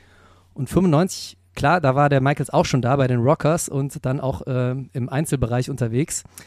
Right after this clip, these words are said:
Aber fünfundneunzig, das war eine Zeit, da ist er gegen den Razor Ramon, gegen den Scott Hall, der da am Mikrofon sitzt, hauptsächlich um den I-C-Titel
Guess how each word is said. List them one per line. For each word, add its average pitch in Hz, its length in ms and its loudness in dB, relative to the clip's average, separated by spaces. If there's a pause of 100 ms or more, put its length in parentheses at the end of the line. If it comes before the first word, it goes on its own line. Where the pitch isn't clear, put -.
(220)
Aber 127 200 0
fünfundneunzig, 180 500 2
das - 180 -6
war 147 160 0
eine 170 160 0
Zeit, 160 260 -2
da 147 180 -2
ist 156 120 -8
er 147 140 -2 (460)
gegen 151 200 -2
den 139 160 0
Razor 156 380 2
Ramon, 147 440 2
gegen 131 140 -6
den 131 140 -4
Scott - 280 -4
Hall, 160 200 2
der 135 100 0
da 135 140 0
am 131 60 -2
Mikrofon 139 380 -2
sitzt, - 300 -8 (760)
hauptsächlich 147 500 -2
um 139 120 -2
den 135 200 0
I-C-Titel 180 720 -4